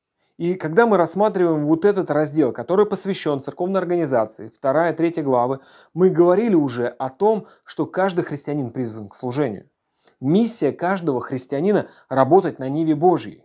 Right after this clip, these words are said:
быть участниками его домостроительства, участвовать в труде созидания церкви.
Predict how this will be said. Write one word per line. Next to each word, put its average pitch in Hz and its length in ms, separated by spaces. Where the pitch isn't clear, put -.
быть 170 280
участниками 165 720
его 143 300
домостроительства, 170 920
участвовать 170 640
в - 60
труде 160 360
созидания 160 540
церкви. 170 480